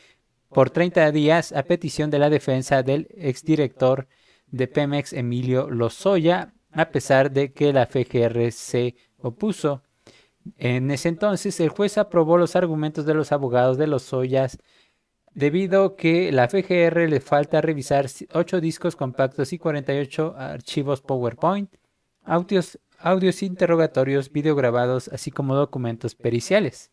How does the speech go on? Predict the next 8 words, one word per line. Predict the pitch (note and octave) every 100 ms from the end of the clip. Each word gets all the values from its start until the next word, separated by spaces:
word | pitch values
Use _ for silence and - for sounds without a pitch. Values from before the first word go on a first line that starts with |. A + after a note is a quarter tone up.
| _ _ _ _ _ _ _
Este | - F3+ A3+
viernes, | G3+ F#3 F3+ F3+
el | F3+
abogado | F#3+ E3+ D#3 D#3+ F3
Ontiveros | E3 D#3+ C#3 C#3+ D3
Alonso | B2+ D3+ G3+ - F3+
agregó | F#3 F3+ D3+ C#3+ D#3+ D#3+ _ _ _ _
que | - D#3 F3 -